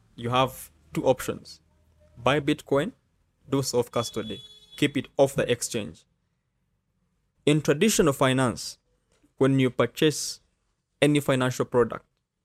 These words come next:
let's say, uh, treasury bills and bonds, or you deposit your money in the bank, there is no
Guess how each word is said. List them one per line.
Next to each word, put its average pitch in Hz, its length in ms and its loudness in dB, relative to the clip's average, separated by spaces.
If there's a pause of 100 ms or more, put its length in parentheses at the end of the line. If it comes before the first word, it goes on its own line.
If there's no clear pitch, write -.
(540)
let's 123 240 2
say, 110 440 -2
uh, - 160 -10 (100)
treasury 120 400 0
bills 117 400 -2
and 101 180 -4
bonds, 117 540 0 (600)
or 127 180 4
you 110 120 -2
deposit 123 500 -2
your 120 100 2
money 117 260 2
in 110 80 -4
the 104 100 -2
bank, 117 340 0 (760)
there 131 280 4
is 131 220 0
no 143 360 -2